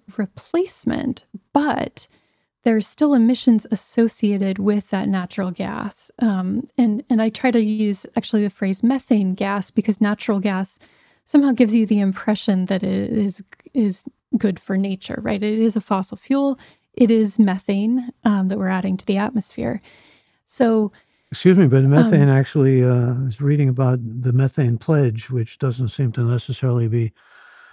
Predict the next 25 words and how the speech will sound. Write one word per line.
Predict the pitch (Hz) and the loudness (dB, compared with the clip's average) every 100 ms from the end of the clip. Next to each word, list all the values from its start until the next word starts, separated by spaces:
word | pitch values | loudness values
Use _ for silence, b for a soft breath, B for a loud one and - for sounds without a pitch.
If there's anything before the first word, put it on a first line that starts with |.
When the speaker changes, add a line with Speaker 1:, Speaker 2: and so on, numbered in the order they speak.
| 127 131 | -4 2
Speaker 2:
being | 147 135 | 4 6
brought | 135 143 | 6 4
to | 143 | 2
fruition, | 123 139 151 - 139 | 0 2 2 4 2
but | 131 | 4
it, | 135 | 2
re-, | 135 127 127 | 2 -2 -2
it, | 147 131 | -4 -4
it, | 143 139 143 139 143 131 | -4 -2 -2 -4 -8 -12
it | - 151 143 _ _ - - | -6 -6 -6 _ _ -18 -4
actually | 180 175 165 127 - _ _ - - | -4 0 0 0 -6 _ _ -16 -2
has | 160 147 | 0 2
about | 139 131 | 2 0
thirty | - 196 185 160 | 0 0 2 0
times | - 190 180 120 | 0 0 2 2
over | 120 120 123 | 2 2 0
twenty | 113 - 156 139 | -2 -2 0 2
years | 143 165 127 117 - | 2 2 2 0 -8
the | 127 135 | -4 -2
effect | 123 - 135 - | -2 -2 -2 -2
that | 135 123 _ _ - | -4 -4 _ _ -12
regular | 123 139 135 127 120 | -6 -4 -2 -4 -6
greenhouse | - 151 208 139 - | -4 0 0 -2 -6
gas | 110 104 - | -10 -10 -10
has. | 117 110 - | -12 -14 -16